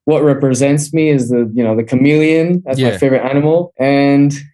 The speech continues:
Speaker 1: you know, uh, I was trying to think of a name, and then I, I, I suddenly saw the,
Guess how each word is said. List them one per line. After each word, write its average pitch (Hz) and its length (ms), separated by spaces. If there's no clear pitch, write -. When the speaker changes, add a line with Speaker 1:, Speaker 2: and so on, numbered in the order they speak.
Speaker 1:
you 156 140
know, 147 540
uh, 87 640
I 110 80
was 117 140
trying 147 140
to 127 40
think 139 160
of 123 80
a 117 60
name, 156 460
and 127 100
then 127 100
I, 117 120
I, 113 240
I 120 60
suddenly 147 480
saw 139 300
the, 117 240